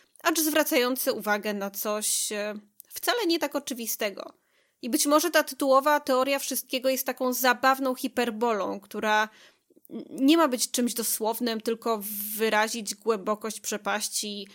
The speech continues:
w poziomie dekorum między tematem fetyszowej pornografii a globalnym klimatem politycznym. I może n-, niewielkimi, a sporymi narracjami. Wielkie narracje umarły, by powstały nowe.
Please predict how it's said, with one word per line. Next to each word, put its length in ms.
w 140
poziomie 580
dekorum 560
między 500
tematem 520
fetyszowej 500
pornografii 880
a 260
globalnym 680
klimatem 600
politycznym. 880
I 640
może 420
n-, 580
niewielkimi, 1400
a 420
sporymi 1000
narracjami. 1000
Wielkie 400
narracje 720
umarły, 560
by 140
powstały 560
nowe. 500